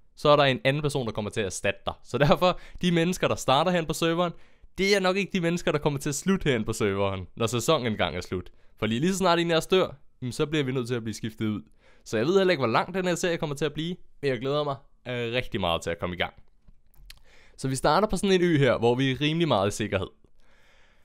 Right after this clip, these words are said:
Og med mig ud på min rejse har jeg fået et golden apple, eller faktisk to golden apple, hvor det ene er det her god apple.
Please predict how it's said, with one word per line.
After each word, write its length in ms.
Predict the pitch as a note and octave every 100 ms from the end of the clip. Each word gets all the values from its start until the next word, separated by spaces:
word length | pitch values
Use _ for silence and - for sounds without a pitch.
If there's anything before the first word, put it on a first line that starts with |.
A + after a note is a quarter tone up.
| _ _ _ - - -
Og 320 | D3 F#2+ - - -
med 320 | C3 D#3+ F#3
mig 240 | G#3 G3+ -
ud 120 | E3+
på 80 | D#3
min 140 | D3+
rejse 320 | A2+ G#2 G#2+
har 100 | B2
jeg 100 | B2
fået 300 | A2 F2+ D#2+ - - - _ -
et 360 | A2+ F#2 - - - -
golden 280 | - C#3+ G3
apple, 220 | F3 F3 F#3+ - - _ _ _ _ _
eller 140 | E2+ -
faktisk 220 | - -
to 140 | C#3
golden 300 | B2 G#2+ G2
apple, 240 | F2+ E2+ G2
hvor 140 | G2
det 180 | G2+ G2+
ene 100 | B2
er 40 |
det 140 | A2 G2+
her 140 | G2+
god 280 | F#2+ A#2+ A#2
apple. 320 | A2 F2+ D#2